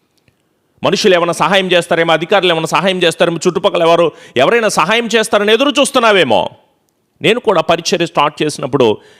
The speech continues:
ఎవరైనా సహాయం చేస్తారేమో ఎదురు చూసేవాడిని, కానీ ఆయన అన్నారు, "నేను నేర్చుకున్న పాఠము దేవుని దగ్గర ఏ అవసరత వచ్చినా మోకరించి ప్రార్థన చేయడం మొదలు పెడుతున్నా." ఏది అవసరం వచ్చినా, ఏ మందిరం కట్టాల్సి వచ్చినా, ఏ వస్తువు కొనాల్సి వచ్చినా,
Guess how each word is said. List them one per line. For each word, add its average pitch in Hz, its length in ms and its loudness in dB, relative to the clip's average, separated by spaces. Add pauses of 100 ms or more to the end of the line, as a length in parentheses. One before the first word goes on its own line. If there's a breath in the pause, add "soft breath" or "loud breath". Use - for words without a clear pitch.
ఎవరైనా 143 300 2
సహాయం 202 480 0
చేస్తారేమో 165 500 0
ఎదురు 151 340 2
చూసేవాడిని, 104 520 2 (340 soft breath)
కానీ 110 400 -2
ఆయన 139 220 -2
అన్నారు, 90 560 -2 (360)
"నేను 139 220 0
నేర్చుకున్న 190 520 0
పాఠము 151 800 0 (480 soft breath)
దేవుని 131 340 2
దగ్గర 127 260 2
ఏ 123 300 2
అవసరత 143 520 0
వచ్చినా 135 280 -2
మోకరించి 120 480 -2
ప్రార్థన 107 360 -2
చేయడం 95 280 -4
మొదలు 85 220 -4
పెడుతున్నా." 78 440 -8 (1000)
ఏది 165 320 4
అవసరం 175 320 0
వచ్చినా, 147 300 0
ఏ 139 100 2
మందిరం 147 380 0
కట్టాల్సి 147 340 0
వచ్చినా, 139 300 -2 (300 loud breath)
ఏ 123 120 4
వస్తువు 147 460 0
కొనాల్సి 147 360 2
వచ్చినా, 143 340 0